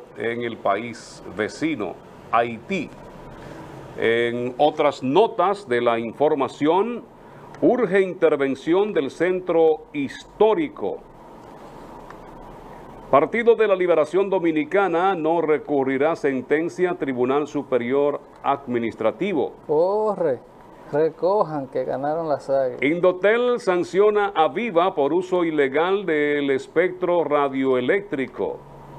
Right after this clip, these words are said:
Speaker 1: O sea, un desorden que hay que controlar ahí también.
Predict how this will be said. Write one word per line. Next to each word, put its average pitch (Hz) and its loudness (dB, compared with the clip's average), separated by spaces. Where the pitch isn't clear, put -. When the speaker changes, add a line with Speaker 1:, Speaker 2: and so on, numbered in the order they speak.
Speaker 1:
O - -18
sea, 98 -2
un 107 2
desorden 127 -2
que 95 -2
hay 98 -2
que 104 -4
controlar 92 -2
ahí 50 -8
también. - -10